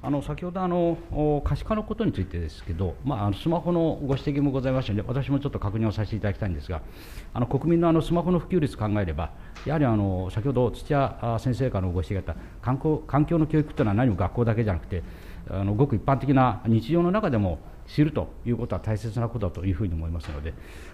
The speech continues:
あの、堀越委員からのご指摘の通り、確かに可視化した時に一発で、ああいう色の、お、移り具合で分かりますので、まあ、そのことはご指摘、受け止めさせていただきたいと思います。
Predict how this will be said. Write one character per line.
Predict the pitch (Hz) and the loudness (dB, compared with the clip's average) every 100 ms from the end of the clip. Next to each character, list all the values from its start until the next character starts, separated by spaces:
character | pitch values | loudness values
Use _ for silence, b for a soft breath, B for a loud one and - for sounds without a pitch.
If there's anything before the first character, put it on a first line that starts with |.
| - | -4
あ | 104 | 2
の、 | 107 104 101 98 98 95 | 4 4 4 2 2 2
堀 | 123 | 2
越 | 113 101 | 2 2
委 | |
員 | 90 | 0
か | 82 | 0
ら | |
の | 85 | 0
ご | 87 | -2
指 | 104 | 0
摘 | 95 | 0
の | 90 | 2
通 | 92 85 | 0 -2
り、 | - | -6
確 | - 123 | -6 -4
か | 113 | -2
に | |
可 | - 95 | -2 -2
視 | |
化 | - | 0
し | 104 | 0
た | 107 | 0
時 | 90 | -2
に | 85 | -4
一 | 80 | -2
発 | 127 113 | -4 0
で、 | 104 67 B B B B | -2 -2 B B B B
あ | 95 | -2
あ | |
い | 95 | 0
う | 87 85 | 0 -2
色 | 113 110 | 2 4
の、 | 107 101 - - | 2 0 -6 -8
お、 | 92 92 92 90 92 | -4 -2 0 -2 -2
移 | 113 | 0
り | 104 | 2
具 | 104 | 4
合 | 87 | 2
で | 69 67 - | 0 -6 -6
分 | 101 | -2
か | 156 | 2
り | |
ま | 160 | 2
す | 147 | 2
の | 80 | -4
で、 | 71 71 B B - | -4 -6 B B -8
ま | |
あ、 | 107 | -2
そ | 123 | 0
の | |
こ | 117 | 2
と | 131 | 2
は | 90 | 2
ご | 95 | 0
指 | - | 0
摘、 | 92 95 92 107 92 | 0 0 -2 -2 0
受 | 90 | 0
け | 92 | 2
止 | |
め | 95 | 2
さ | 92 | 0
せ | 87 | -2
て | 87 | -4
い | |
た | 85 | -8
だ | |
き | - | -6
た | |
い | 85 | -10
と | 92 | -12
思 | |
い | - | -12
ま | - | -12
す。 | - | -10